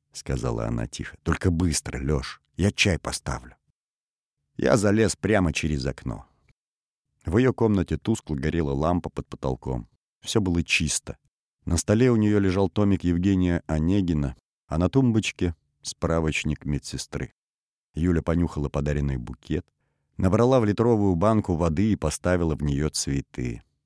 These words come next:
Она села на койку, а я остался стоять. «Спасибо, мне приятно. Ты чай будешь или какао?» «Не откажусь от чая», пожал я плечами. Она поставила чайник и покосилась на меня. «У тебя повязка кровит.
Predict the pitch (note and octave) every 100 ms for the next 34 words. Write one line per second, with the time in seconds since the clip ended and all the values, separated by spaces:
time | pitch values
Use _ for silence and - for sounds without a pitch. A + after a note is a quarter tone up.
0 | _ - E2+ A2 - G#2 F2 D#2 - F2
1 | F#2 - C2+ _ - D2+ - C#2 - D2+
2 | - C3 - C2 B1 B1 - _ _ _
3 | _ - - G2+ F2 E2+ D#2 D2 C#2 _
4 | _ - F2 - D#2+ C2+ B1 A#1+ - B1
5 | _ _ _ _ - G2+ C#3+ C#3 F#2 C2+
6 | - D#2+ D2 D2+ - C2+ A#1 _ _ _
7 | _ - G#2 A2 - A#2 B2 - E2 -
8 | - - F#2+ F2 - _ _ _ - C#2
9 | B1+ C2+ B1 A#1+ - C2 - B1 C2 C2
10 | _ _ _ _ _ _ E2+ F2+ G2 -
11 | A2+ A2+ A2 - G#2 G#2 A2 A2+ - -
12 | D2+ - - G2+ - - E2+ C#2+ - D#2
13 | D#2+ D#2+ D2+ D2+ - _ _ _ _ _
14 | - C2+ D2 E2 F#2 D#2+ D#2+ - F2+ -
15 | F#2 E2 D#2+ -